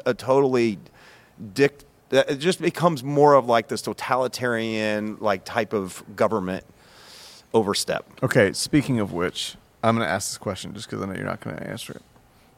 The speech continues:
Speaker 2: Speaking of totalitarian dictatorial, uh, there was, uh, um, uh,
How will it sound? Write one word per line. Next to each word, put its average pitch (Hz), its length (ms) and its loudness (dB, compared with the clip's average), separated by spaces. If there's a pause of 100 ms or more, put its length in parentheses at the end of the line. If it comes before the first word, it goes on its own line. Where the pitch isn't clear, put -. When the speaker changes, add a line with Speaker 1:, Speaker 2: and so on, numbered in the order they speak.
Speaker 2:
Speaking 110 420 -4
of 85 340 -14 (280)
totalitarian 98 540 -4
dictatorial, - 540 -8 (540)
uh, 104 280 6 (120)
there 110 200 2
was, 104 640 2
uh, - 120 -12 (360)
um, 82 240 -12 (540)
uh, - 300 -4